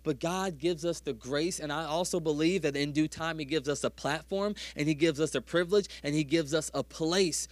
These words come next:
to be able to speak and to teach and to be able to do this work if we're patient. We don't talk about how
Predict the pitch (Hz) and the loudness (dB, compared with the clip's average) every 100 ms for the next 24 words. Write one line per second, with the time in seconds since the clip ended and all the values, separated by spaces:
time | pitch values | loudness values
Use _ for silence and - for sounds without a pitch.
0 | - - 208 226 202 190 180 196 180 165 | -10 -2 0 2 2 0 4 4 4 0
1 | 147 - - 208 190 165 151 147 214 202 | -2 -4 -2 -2 0 -2 -2 -2 0 0
2 | - - 165 180 180 190 190 170 190 180 | -2 -2 0 2 4 4 4 2 0 0
3 | 175 185 165 151 147 139 - 175 180 - | -2 -4 -4 -4 -2 -4 -6 -14 -10 -8
4 | 127 113 - - - - - - - - | -8 -12 -20 -20 -20 -20 -20 -20 -20 -10
5 | - 226 262 254 254 196 185 165 175 | -2 2 2 2 2 0 0 0 0